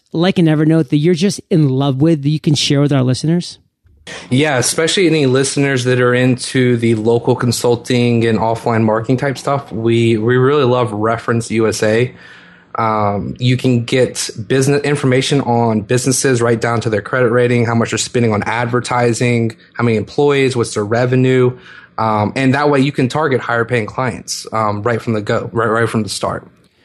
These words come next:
Speaker 1: If you could recommend one book for our listeners, what would it be?
Speaker 2: It would be, uh, Dan Kennedy's The Ultimate Sales Letter.
Speaker 1: Fire Nation, you can get the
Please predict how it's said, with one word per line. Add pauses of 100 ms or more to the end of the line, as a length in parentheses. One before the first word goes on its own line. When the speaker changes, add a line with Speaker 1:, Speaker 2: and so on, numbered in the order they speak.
(680)
Speaker 1:
If
you
could
recommend
one
book
for
our
listeners, (140)
what
would
it
be? (460)
Speaker 2:
It
would
be,
uh,
Dan
Kennedy's
The
Ultimate
Sales
Letter. (1040)
Speaker 1:
Fire
Nation,
you
can
get
the